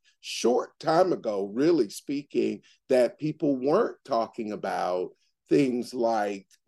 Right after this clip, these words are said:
discrimination based on hair, but that we could have these conversations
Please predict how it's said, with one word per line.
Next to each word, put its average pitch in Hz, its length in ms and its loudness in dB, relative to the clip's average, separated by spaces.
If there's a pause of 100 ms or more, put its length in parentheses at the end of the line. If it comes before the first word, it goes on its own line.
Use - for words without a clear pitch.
(120)
discrimination 117 720 -2
based 98 280 -6
on 98 260 -4
hair, 113 420 -2 (220)
but 143 160 -2
that 131 200 2
we 143 180 0
could 147 200 -6
have 147 360 -2
these 170 220 -6
conversations 123 1300 -4